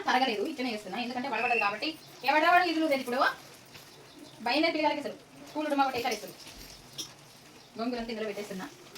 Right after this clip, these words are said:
చూస్తే ఇంత అనుకున్నాం కానీ ఇదంతా వండిన తర్వాత ఎంత అయితే వేయలేదు. రాము మీకు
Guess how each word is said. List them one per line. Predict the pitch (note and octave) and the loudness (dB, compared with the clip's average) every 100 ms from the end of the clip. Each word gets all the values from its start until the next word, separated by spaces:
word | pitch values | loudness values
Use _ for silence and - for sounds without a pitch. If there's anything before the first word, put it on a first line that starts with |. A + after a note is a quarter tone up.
| - - | -18 -10
చూస్తే | C4+ D4+ D4 | -6 0 2
ఇంత | C4 | 4
అనుకున్నాం | C4 C4+ | 4 4
కానీ | B3+ | 4
ఇదంతా | B3+ A#3+ B3+ | 2 0 0
వండిన | A#3 | 0
తర్వాత | A#3+ A3 | 0 0
ఎంత | A3 G#3+ | -2 -4
అయితే | G#3 | -4
వేయలేదు. | F#3+ F#3 E3+ - - - - - - - - - - - - | -6 -8 -10 -16 -20 -20 -20 -20 -20 -20 -18 -16 -16 -16 -4
రాము | G#3+ A#3+ | 0 2
మీకు | A#3+ | 0